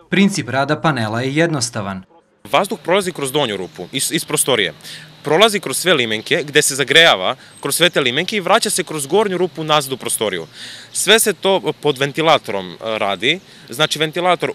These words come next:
Speaker 2: uvlači vazduh, prola-, prolazi kroz limenke i vraća se u prostoriju nazad.
Speaker 1: Oko ideje su se brzo okupili, a izrada je trajala nedelju dana. Ceo tim je okupila profesorka geografije gimnazije Bora Stanković.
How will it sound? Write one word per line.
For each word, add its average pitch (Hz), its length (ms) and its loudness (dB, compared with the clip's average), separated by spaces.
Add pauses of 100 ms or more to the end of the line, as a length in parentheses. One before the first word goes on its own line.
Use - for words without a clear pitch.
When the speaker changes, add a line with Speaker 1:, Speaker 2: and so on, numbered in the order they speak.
(160)
Speaker 2:
uvlači 175 420 0
vazduh, 208 440 0
prola-, 160 240 0 (100)
prolazi 185 320 2
kroz 170 200 -8
limenke 185 300 -4
i 156 140 -2
vraća 143 260 2
se - 100 -2
u 123 40 -8
prostoriju 110 400 -6
nazad. 85 280 -10 (540)
Speaker 1:
Oko 135 240 -4
ideje 156 300 2
su 190 140 -2
se - 160 -4
brzo 127 320 -2
okupili, 180 680 0
a 160 120 2
izrada 139 400 -2
je 151 120 0
trajala 117 400 0
nedelju 113 420 -4
dana. 156 460 0
Ceo 175 240 0
tim 127 260 -4
je 98 80 -6
okupila 160 560 -2
profesorka 127 580 -6
geografije 123 680 -4
gimnazije 104 640 -4
Bora 101 300 -8
Stanković. 147 760 -4